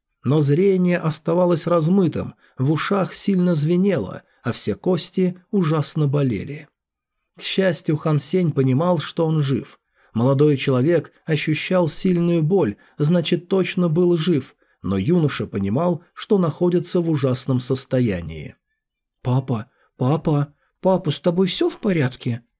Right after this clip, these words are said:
Хан Сень услышал знакомый голос, который доносился сквозь ужасный шум в его ушах. «Папа в порядке», ответил юноша, но даже после этих нескольких слов он начал сильно кашлять кровью.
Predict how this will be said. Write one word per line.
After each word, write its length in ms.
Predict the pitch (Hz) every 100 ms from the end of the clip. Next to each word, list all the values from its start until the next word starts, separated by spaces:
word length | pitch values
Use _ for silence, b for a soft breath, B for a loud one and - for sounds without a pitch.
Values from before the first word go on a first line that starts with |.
| _
Хан 280 | - 151 147
Сень 380 | - - 220 208
услышал 580 | 185 175 214 202 202 180
знакомый 540 | 185 180 202 190 190
голос, 520 | 175 226 151 107 - b b
который 400 | - 202 214 202
доносился 840 | 190 185 180 - 226 208 - 202 190 B
сквозь 440 | - 214 208 185 196
ужасный 580 | 156 185 196 - 196
шум 320 | 180 - 196 165
в 60 |
его 280 | 160 175 175
ушах. 500 | 165 - 113 - - _ _ _ _ _ _
«Папа 500 | - 170 160 180 165 b b b
в 200 | - 139
порядке», 760 | - 180 151 117 - 139 123 - _ _
ответил 520 | 135 135 156 151 135
юноша, 680 | 127 196 156 110 - - 135 _ -
но 140 | 190
даже 300 | 185 180 180
после 480 | 180 196 190 180 180
этих 460 | 180 202 175 147 156
нескольких 640 | 190 185 - 151 135 123
слов 400 | - 180 208 - b b
он 220 | 180 185 185
начал 380 | 202 185 190
сильно 460 | 185 - 202 185 185
кашлять 560 | 185 190 175 - 185 -
кровью. 680 | 185 185 107 92 85 71